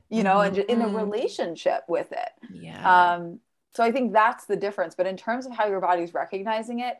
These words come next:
Speaker 1: it's all the same.
Speaker 2: Ah. So it's more the forbidden fruit mentality that we have about white table sugar.
Speaker 1: Exactly. The
Speaker 2: Hmm.
Speaker 1: forbidden fruit and, you know, the, this mindset that it's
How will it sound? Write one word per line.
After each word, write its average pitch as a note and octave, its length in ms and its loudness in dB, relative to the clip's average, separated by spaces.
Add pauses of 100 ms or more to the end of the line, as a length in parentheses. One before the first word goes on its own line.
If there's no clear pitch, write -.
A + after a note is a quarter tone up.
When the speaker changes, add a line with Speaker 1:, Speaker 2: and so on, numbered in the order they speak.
(140)
Speaker 1:
it's F#3 220 -10
all G3 440 -2
the F3+ 120 -8
same. - 340 -10
Speaker 2:
Ah. - 200 -20 (420)
So G3+ 300 -4
it's F#3+ 200 -4
more F#3+ 320 -2
the F#3+ 140 0
forbidden F3 480 -4
fruit G3 460 -4
mentality E3 680 -2
that D3 180 -2
we D#3+ 100 -2
have D#3 320 -4
about C3 460 0
white B2 300 -2
table E3 300 -6
sugar. - 500 -14 (640)
Speaker 1:
Exactly. F3+ 1080 2
The D3+ 160 2
Speaker 2:
Hmm. E3 60 0
Speaker 1:
forbidden A3+ 440 4
fruit A3 380 4
and, F#3 280 4
you G3 120 -2
know, F#3+ 120 0
the, F#3 200 2
this F#3 160 -2
mindset F3 640 0
that E3+ 100 0
it's - 180 -6